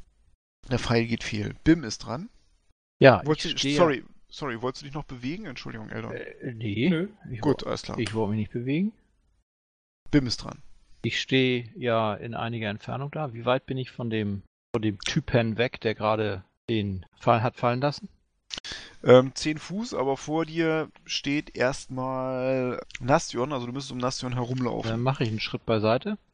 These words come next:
Speaker 2: so dass ich freies Schussfeld hab sozusagen und werfe einer meiner Handäxte auf den.
Speaker 1: Gut, du machst einen Sprung rechts in den Raum
Speaker 2: Ja.
Speaker 1: ein, dann hast du freies
Speaker 2: Ja.
Speaker 1: Wurffeld. Ja,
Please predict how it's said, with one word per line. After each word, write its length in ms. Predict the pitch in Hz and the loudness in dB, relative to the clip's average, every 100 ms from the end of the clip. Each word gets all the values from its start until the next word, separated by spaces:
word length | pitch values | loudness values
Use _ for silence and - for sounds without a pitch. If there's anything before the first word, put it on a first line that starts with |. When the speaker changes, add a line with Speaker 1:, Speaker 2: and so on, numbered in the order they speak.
| _ _ - | _ _ -10
Speaker 2:
so 160 | 123 | -4
dass 200 | 117 113 | 0 0
ich 280 | 117 - - _ _ _ _ _ _ _ - | 0 -4 -14 _ _ _ _ _ _ _ -2
freies 360 | 113 127 117 - | 2 4 2 -2
Schussfeld 720 | - 147 - - 98 90 - | -6 -6 -8 -8 -8 -8 -8
hab 180 | 90 - | -8 -8
sozusagen 640 | 104 - 107 98 107 190 - _ _ - _ _ _ _ _ _ _ - | -12 -8 -6 -2 0 0 -4 _ _ -20 _ _ _ _ _ _ _ -8
und 240 | 110 107 | -4 -2
werfe 380 | 120 110 123 - | 2 2 2 -2
einer 220 | 120 113 | 0 0
meiner 260 | 107 107 107 | 0 2 2
Handäxte 480 | 113 - - - - | 0 -2 -6 -6 -6
auf 180 | 92 - | -8 -8
den. 240 | 104 95 - - | -8 -8 -12 -8
Speaker 1:
Gut, 140 | 135 - - - | -4 -4 -6 -2
du 180 | 147 147 | 0 6
machst 300 | 143 147 - | 8 8 6
einen 100 | - | -10
Sprung 380 | - 139 156 | -2 -2 0
rechts 300 | 127 131 - | -2 -2 -2
in 80 | 127 | -6
den 80 | 120 | -6
Raum 300 | 113 117 135 | 0 0 2
Speaker 2:
Ja. 100 | 120 | 4
Speaker 1:
ein, 60 | 117 | 4
dann 100 | 113 | 2
hast 200 | 110 - | -6 -10
du 60 | 120 | -10
freies 340 | - 120 113 | 0 0 2
Speaker 2:
Ja. 140 | 117 113 | -2 -2
Speaker 1:
Wurffeld. 480 | 117 - - - | -4 -8 -12 -12
Ja, 120 | 139 | -10